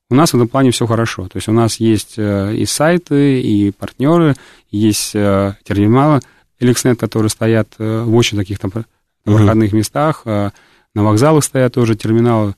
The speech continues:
Speaker 1: самообслуживание можно работать. А есть приложения, вы правильно сказали, там для андроидов и для айосов, ну вот.
Speaker 2: Ну, самое главное — это расписание, купить билет. Всё, что касается
Speaker 1: Всё, да.
Speaker 2: билета из Москвы куда-либо, с этим всё хорошо. Но, к сожалению, федеральные ребята, которые сидят там уже на конечных станциях,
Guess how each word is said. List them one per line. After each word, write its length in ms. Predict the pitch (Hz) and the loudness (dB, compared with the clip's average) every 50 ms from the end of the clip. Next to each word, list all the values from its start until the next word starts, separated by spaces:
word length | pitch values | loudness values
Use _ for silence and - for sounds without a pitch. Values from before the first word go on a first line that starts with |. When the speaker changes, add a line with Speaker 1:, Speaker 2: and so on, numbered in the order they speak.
| _ - | _ -12
Speaker 1:
самообслуживание 640 | - - 117 117 113 - - 123 117 107 101 104 104 | -4 0 2 2 2 0 2 0 2 2 2 0 0
можно 280 | 101 101 101 95 101 104 | 0 0 -2 -2 -4 -6
работать. 340 | 104 101 104 107 101 - _ _ _ - | -6 -6 -6 -6 -8 -8 _ _ _ -10
А 240 | - 104 101 101 101 | -6 -4 -2 -2 -2
есть 260 | 101 98 104 107 - - | 0 0 0 0 -2 -2
приложения, 460 | - 104 101 104 107 127 151 156 147 | -4 -2 0 0 2 2 2 2 2
вы 60 | 131 | 0
правильно 240 | 123 131 131 123 117 | 0 0 0 0 0
сказали, 480 | 110 - - 117 113 110 113 110 107 104 | -2 -2 -4 -4 -2 0 0 0 -2 -4
там 240 | - - 101 95 95 | -4 -6 -6 -4 -2
для 140 | 98 98 | -2 -2
андроидов 540 | 95 101 107 127 139 156 156 131 117 104 - - | -2 -2 0 0 0 0 0 0 -2 -4 -4 -6
и 380 | 107 101 101 101 101 98 98 98 | -6 -4 -4 -4 -4 -4 -6 -6
для 300 | 98 98 98 98 98 101 _ _ _ _ _ _ - | -6 -6 -6 -6 -6 -8 _ _ _ _ _ _ -8
айосов, 460 | - 107 107 135 151 147 - 135 113 - | -4 -2 0 0 0 0 -2 -6 -8 -6
ну 140 | 127 120 110 | -4 -4 -4
вот. 100 | 104 - _ _ - - - - - - - - - - | -4 -6 _ _ -20 -20 -20 -20 -20 -20 -20 -18 -8 -4
Speaker 2:
Ну, 60 | - | 0
самое 160 | - 214 190 156 | 2 2 4 4
главное — 180 | 170 160 147 | 4 4 2
это 120 | 117 - 117 | 2 2 0
расписание, 520 | 113 - - 123 - - 190 254 226 135 | 0 0 -2 -4 0 2 2 2 2 0
купить 260 | - 120 101 135 120 | -2 -2 -2 -2 -4
билет. 320 | 104 101 101 87 78 65 64 | 0 0 0 0 0 -2 -4
Всё, 160 | - - 127 | -4 -4 -2
что 140 | 120 - 123 | -2 -2 0
касается 440 | - 120 - - 139 123 123 127 143 | 0 0 0 2 2 2 4 4 4
Speaker 1:
Всё, 120 | 151 156 | 4 4
да. 100 | 135 135 | 4 4
Speaker 2:
билета 300 | 131 123 139 143 135 - | 4 4 4 2 2 2
из 240 | 127 - 156 143 131 120 | 0 0 2 0 2 2
Москвы 300 | 123 123 - - 139 123 | 2 0 0 0 -2 0
куда-либо, 560 | - - 120 127 120 123 147 185 180 - - - - - - - | 0 0 2 2 2 2 2 2 2 0 0 -2 -4 -20 -12 -2
с 80 | - | 0
этим 200 | 135 127 131 120 107 | 0 2 2 2 2
всё 120 | - 110 | 0 0
хорошо. 400 | 98 - 101 101 98 - 85 80 | 0 2 0 0 2 0 0 2
Но, 120 | 82 87 | 2 0
к 40 | - | 2
сожалению, 460 | - 113 104 110 120 123 123 117 107 | 2 0 2 4 4 4 4 4 2
федеральные 500 | 95 - 101 104 120 143 160 156 147 139 | 2 0 -2 0 2 2 2 4 2 2
ребята, 320 | 127 123 117 120 120 117 107 | 2 2 2 2 0 0 0
которые 300 | - 107 92 104 101 98 | -4 -2 0 0 0 0
сидят 320 | - - 104 101 98 - - | 2 2 2 2 2 0 0
там 200 | - 107 101 92 | 0 2 2 2
уже 140 | 87 87 85 | 2 2 2
на 100 | 85 85 | 0 0
конечных 380 | - 92 95 92 - - 87 - | 0 2 0 0 0 -2 -4 -4
станциях, 420 | - - 135 143 139 - - 107 | -2 0 0 0 0 0 -4 -4